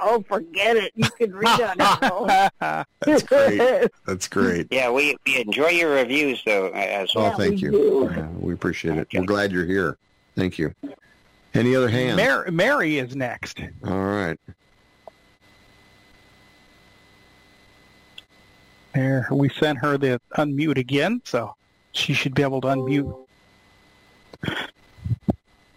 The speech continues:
Speaker 4: And she is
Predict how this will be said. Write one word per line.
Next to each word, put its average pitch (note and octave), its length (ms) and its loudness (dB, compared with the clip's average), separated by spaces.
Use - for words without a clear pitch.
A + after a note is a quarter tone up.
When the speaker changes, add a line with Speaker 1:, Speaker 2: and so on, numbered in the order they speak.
Speaker 4:
And C3+ 600 0
she D#3 400 0
is D3+ 260 0